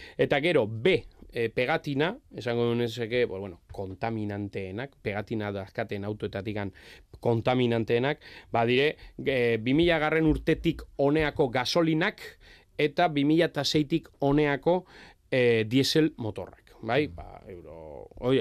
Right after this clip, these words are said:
Speaker 1: Euro hiru eta Euro lau normatiba diesel gasolinan. Horiek izango litzazke.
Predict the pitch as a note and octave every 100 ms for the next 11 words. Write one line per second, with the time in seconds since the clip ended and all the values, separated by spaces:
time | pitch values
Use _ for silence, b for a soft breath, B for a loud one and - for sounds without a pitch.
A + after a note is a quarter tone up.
0 | G2+ G#2+ G#2 G2+ B2+ E3 D#3 G2+ F#2 F#2
1 | - G#2+ G2+ G2+ A2 G#2+ G2+ G2+ A2 B2
2 | C3+ A2+ A#2 C3 A#2+ F#2+ - F#2+ F2 F2+
3 | - B B B C#3 C#3 C3 B2 G#2+ A#2+
4 | A2